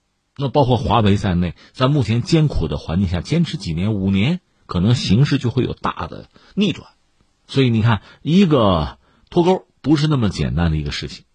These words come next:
那美国可能会选择他认为必要的选项去脱钩。可是刚才我就讲了嘛，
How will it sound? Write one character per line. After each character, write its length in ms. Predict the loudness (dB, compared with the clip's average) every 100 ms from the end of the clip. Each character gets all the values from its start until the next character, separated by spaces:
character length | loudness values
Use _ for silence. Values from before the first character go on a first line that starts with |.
| _ _ _ _ _
那 160 | 0 2
美 180 | 0
国 140 | 2 0
可 180 | 0 -4
能 160 | -4
会 160 | -2 -2
选 480 | -2 -4 -4 -4 -6
择 220 | -6 -8
他 320 | -6 -4 -2
认 200 | -2 -2
为 180 | -4 -6 _
必 240 | 0 0
要 280 | 0 0 0
的 100 | -2
选 380 | -4 -2 -2 -2
项 240 | -2 -2 -2 _ _ _ _
去 140 | -8 -6
脱 180 | -4 -6
钩。 180 | -8 -20 _ _ _
可 140 | -4 -2
是 40 |
刚 140 | 2 4
才 80 |
我 160 | 4 4
就 100 | 2
讲 300 | 2 -2 -4
了 80 | -8
嘛， 140 | -8